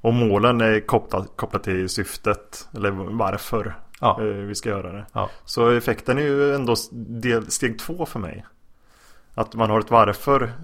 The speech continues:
Speaker 1: ett, ett, ett högre syfte. Och sedan så kommer målen och effekten alltså, och där man vill mäta kommer som nästa steg. Och sen, eh, vem som ska göra det och så vidare då, längre ner. Och sen kommer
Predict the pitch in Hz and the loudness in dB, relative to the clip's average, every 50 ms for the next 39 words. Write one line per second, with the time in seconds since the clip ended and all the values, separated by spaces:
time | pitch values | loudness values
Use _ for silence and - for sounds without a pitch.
0 | - 117 113 - - 117 110 107 - 113 107 104 101 - - - - - - - | -8 -8 -8 -2 2 2 2 2 0 -2 -2 -2 -4 -6 -12 -18 -18 -16 -14 -12
1 | - - 131 131 135 131 117 120 - - 110 - - - - 90 90 - - _ | -6 2 4 4 4 4 2 -2 -2 -2 -4 -4 -6 -6 -6 -6 -6 -6 -10 _
2 | - - _ - - - - - - - - 107 101 - 113 95 98 98 - - | -20 -20 _ -20 -20 -20 -20 -16 -12 -10 -8 -6 0 2 2 2 2 0 0 0
3 | 101 104 104 101 - 117 104 104 107 107 107 110 110 104 101 98 95 101 104 104 | -2 -2 -2 0 0 0 2 2 2 0 2 0 0 0 0 2 2 2 2 0
4 | 101 101 101 - - - 98 98 98 98 101 - - 104 - - - - 101 101 | -2 -6 -10 -14 -12 -6 -4 -4 -2 -2 -4 -2 -4 -4 -4 -6 -8 -6 -4 -2
5 | 98 92 85 - 95 95 95 110 113 110 107 95 101 101 95 101 98 98 98 92 | -2 -2 -4 -4 -4 -4 -4 -4 -4 -4 -4 -2 -2 -2 -2 -2 -4 -4 -4 -4
6 | 101 101 95 90 - - - - 101 98 - - - - _ _ _ _ _ _ | -2 -4 -4 -4 -6 -10 -6 -4 -4 -4 -4 -8 -18 -20 _ _ _ _ _ _
7 | - - _ _ - - 123 127 117 - 113 101 98 - 107 104 104 98 101 - | -20 -20 _ _ -20 -16 -16 -10 -6 -4 -4 -4 -2 -4 -4 -4 -2 -4 -4 -4
8 | - 98 - - - 98 90 90 92 - - - - 104 95 - 98 92 95 90 | -4 -6 -6 -4 -6 -6 -4 -6 -6 -10 -14 -6 -6 -4 -2 -2 -2 -4 -4 -6
9 | 90 - - - - - - - - - - - _ _ - - - 110 95 101 | -8 -12 -16 -18 -20 -20 -20 -20 -20 -20 -20 -20 _ _ -14 -6 -4 -4 -4 0
10 | 107 107 101 104 101 - 101 95 - - 101 95 95 92 90 85 87 87 87 90 | 0 0 2 2 -2 -4 -6 -6 -4 -4 -4 -2 -2 -2 -2 -2 -4 -4 -4 -4
11 | 87 90 90 87 - 92 95 87 78 78 - - - - - - - - - 104 | -4 -6 -8 -8 -8 -8 -8 -8 -8 -10 -10 -10 -10 -12 -12 -14 -14 -14 -14 -14
12 | - 110 110 98 101 101 - - 104 107 104 90 87 90 92 95 95 95 101 - | -12 -12 -12 -12 -12 -12 -14 -14 -8 -6 -6 -6 -6 -8 -8 -8 -8 -10 -10 -12
13 | - - - - 98 92 - - 101 92 92 90 - - - 98 95 92 92 95 | -16 -14 -8 -6 -6 -4 -2 -4 -4 -4 -4 -6 -6 -6 -4 -2 -2 -2 -2 -4
14 | 92 | -4